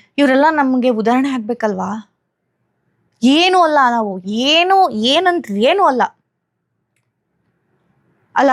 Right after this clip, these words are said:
ಅನ್ಸಲ್ಲ ನಿಮ್ಗೆ? ಅಮಿತಾಬ್ ಬಚ್ಚನ್ ಜೊತೆ ಸಿನಿಮಾ ಮಾಡ್ಕೊ ಬರ್ತಾರೆ ಕಿಶೋರ್ ಅವ್ರು. ಇವತ್ತೂನು ಒಂದು ಫಾರ್ಮಲ್ ಪ್ಯಾಂಟ್ ಹಾಕೊಂಡು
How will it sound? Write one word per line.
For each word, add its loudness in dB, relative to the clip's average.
ಅನ್ಸಲ್ಲ -2
ನಿಮ್ಗೆ? -4
ಅಮಿತಾಬ್ -2
ಬಚ್ಚನ್ -2
ಜೊತೆ -4
ಸಿನಿಮಾ -6
ಮಾಡ್ಕೊ -6
ಬರ್ತಾರೆ -6
ಕಿಶೋರ್ -6
ಅವ್ರು. -2
ಇವತ್ತೂನು -2
ಒಂದು 0
ಫಾರ್ಮಲ್ 0
ಪ್ಯಾಂಟ್ -6
ಹಾಕೊಂಡು -4